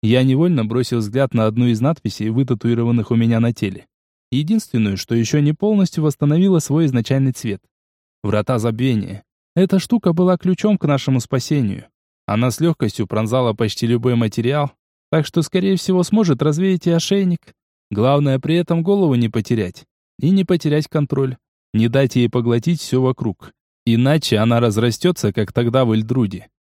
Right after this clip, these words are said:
Но в данной ситуации всё, что мне нужно, это чтобы она срезала нам ошейники.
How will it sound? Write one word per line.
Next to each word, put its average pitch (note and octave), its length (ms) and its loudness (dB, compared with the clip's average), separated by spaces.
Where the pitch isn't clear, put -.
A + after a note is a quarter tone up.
Но A#2 180 0
в B2+ 60 -2
данной E3+ 260 2
ситуации E3 600 -2
всё, C#3 200 -2
что B2+ 160 -2
мне C3+ 160 0
нужно, D3+ 440 0
это A2+ 220 0
чтобы D3 340 2
она F3 220 4
срезала D3 440 0
нам B2+ 200 2
ошейники. G#2+ 640 -4